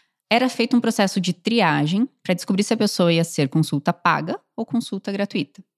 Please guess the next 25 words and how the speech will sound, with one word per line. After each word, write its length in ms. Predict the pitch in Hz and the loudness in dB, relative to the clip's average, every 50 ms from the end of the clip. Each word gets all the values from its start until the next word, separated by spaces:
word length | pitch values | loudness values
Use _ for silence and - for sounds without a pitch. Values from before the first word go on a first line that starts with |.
| _ _ _ _ - | _ _ _ _ -6
Ela 180 | 160 160 160 | -4 -2 -2
virava 340 | 151 165 165 160 156 147 151 | -2 0 0 0 0 0 0
consulta 340 | - 165 165 - 165 - 170 | -2 -4 -4 -4 -4 -4 -2
gratuita 400 | 175 180 185 - 233 240 - 247 | -2 -2 -2 0 -2 -2 0 -2
se 120 | 240 - 240 | 0 0 0
ela 120 | 233 233 | 0 0
tivesse 600 | - - 240 220 202 185 190 - - - 220 - _ _ _ _ _ _ _ _ - | -2 -2 -2 0 0 0 0 -2 -6 -10 -10 -10 _ _ _ _ _ _ _ _ -4
mais 340 | - 180 196 220 262 - - | 0 2 2 2 2 -2 -6
probabilidade 920 | _ - 226 226 233 226 214 226 214 214 190 185 175 175 180 185 185 202 196 | _ -2 -2 0 0 0 0 0 0 2 2 2 2 2 0 0 -2 -2 -4
de 100 | - 208 | -4 -6
ter 220 | _ - 175 170 | _ -2 -2 -2
direito 400 | 175 - 202 180 165 160 - - | 0 0 0 0 0 0 0 0
a 20 | 170 | 0
um 80 | 180 180 | 0 0
processo, 580 | - 226 226 - - - - - - - - _ _ _ _ _ - | -2 -4 -4 -2 0 -2 -2 -2 -6 -10 -12 _ _ _ _ _ -4
porque 420 | 247 240 - - 160 151 165 254 - _ - | -4 -4 0 0 0 0 0 -2 -6 _ -6
o 60 | - 240 | -2 -2
objetivo 500 | - 185 190 - - 139 139 165 185 180 | 0 0 -2 -2 -4 -4 -2 0 0 0
é 60 | 170 | 2
fechar 260 | - 202 - - 190 | 2 0 -2 -2 -2
processo 480 | - - - - - - - - - _ _ _ _ _ _ - | -2 -2 -2 -2 -4 -4 -4 -10 -10 _ _ _ _ _ _ -4
e 80 | 202 214 | -2 0
não 140 | 185 160 | 0 0
vender 160 | 165 165 160 165 | 0 0 -2 0
consulta, 420 | - 190 208 - - _ _ | 0 -2 -2 -2 -4 _ _